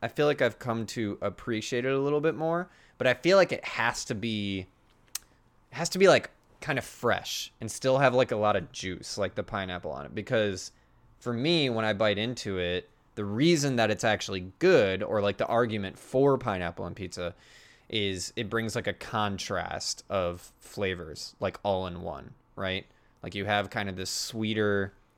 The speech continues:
a little bit sugary, like, fruity taste, um, but then that kinda, like, mixes into, I guess it depends on if you have anything else in the pizza, but that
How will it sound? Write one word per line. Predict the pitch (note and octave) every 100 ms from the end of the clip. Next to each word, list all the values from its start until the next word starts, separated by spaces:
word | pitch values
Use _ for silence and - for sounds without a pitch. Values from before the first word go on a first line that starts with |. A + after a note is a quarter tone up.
| _ - - _ -
a |
little | G#2+ G#2+
bit | G2+
sugary, | - - G#2+ G2+ G2 G2 F#2+
like, | F#2 F#2 E2+ -
fruity | - - A#2+ A2 G2+
taste, | - G#2+ G#2 B2 - - - _ _ -
um, | F#2+ F2 E2+ E2+ E2+ A2 _ _ _ _ _ _ _
but | A#2+
then | A2 G2+
that | F#2+ -
kinda, | A2 G2
like, | F#2 G2
mixes | G#2+ F#2+ - F#2+
into, | F#2+ F2+ F2+ G2+ F#2 F#2 - _ _
I | -
guess | E2+ G2+
it |
depends | G2+ G2+ F#2 F2+
on | E2+ E2 F#2+ _ _ _ -
if |
you | F#2+
have | F2+
anything | F2 F2 F2+
else | E2+ - -
in | A#2+ A#2+
the | F#2
pizza, | G2+ F2 - F2 F#2 _ _ _ -
but | G2 F2 -
that | G#2 G2+